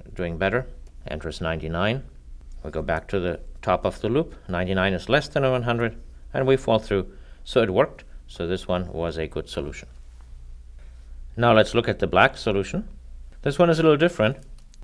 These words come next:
We ask the user to enter a value less than one hundred, and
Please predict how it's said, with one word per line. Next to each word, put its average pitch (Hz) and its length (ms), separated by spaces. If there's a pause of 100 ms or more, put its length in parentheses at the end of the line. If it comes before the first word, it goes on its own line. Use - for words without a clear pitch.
(120)
We 104 140
ask 101 240
the 117 80
user 110 320
to 110 120
enter 101 260
a 104 60
value 92 300
less 90 220
than 85 160
one 80 140
hundred, 80 360 (800)
and 123 480